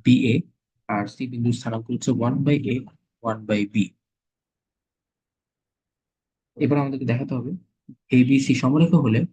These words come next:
প্রমাণ করতে হবে A plus B equals zero। এটা ক্ষেত্রফল আকারে করা যাবে না, কারণ আমি একটু ট্রাই করে দেখছি, ক্ষেত্রফল আকারে এটা সলভ করা যাচ্ছে না। তো আমরা কি করবো? আমরা হচ্ছে ঢাল বের করবো, এবি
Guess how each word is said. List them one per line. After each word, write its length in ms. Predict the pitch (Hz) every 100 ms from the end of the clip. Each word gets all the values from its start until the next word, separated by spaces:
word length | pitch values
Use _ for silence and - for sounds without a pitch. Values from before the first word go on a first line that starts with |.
| -
প্রমাণ 240 | 131 147 143
করতে 160 | 127 120
হবে 140 | 101 - _ _ - -
A 100 | 127 143 147 -
plus 300 | 120 120 117 -
B 20 | 123 120 123
equals 380 | 113 - 113 104 -
zero। 500 | 104 _ - - - _ _ _ _ _ _ _ -
এটা 160 | 123 123
ক্ষেত্রফল 400 | 143 - 147 143 127
আকারে 200 | 120 117 113
করা 120 | 107
যাবে 140 | 107 107
না, 60 | 107
কারণ 140 | 107 101
আমি 80 | 101
একটু 120 | 104 101
ট্রাই 140 | 104 101
করে 120 | 104 101
দেখছি, 200 | 101 -
ক্ষেত্রফল 360 | - - 113 104 104
আকারে 180 | 107 101
এটা 100 | 107 - _ _ _ _ _ _ _ _ _ _ _ _ _ -
সলভ 200 | 110 107
করা 140 | 113 107
যাচ্ছে 240 | 104 - 104
না। 60 | 104 - _ _ _ _
তো 60 | -
আমরা 140 | 101 104
কি 80 | - 120
করবো? 160 | 120 147
আমরা 120 | 123
হচ্ছে 160 | 110 120 -
ঢাল 140 | 113 107
বের 120 | 104
করবো, 220 | 101 110 165 - 131
এবি 140 | 131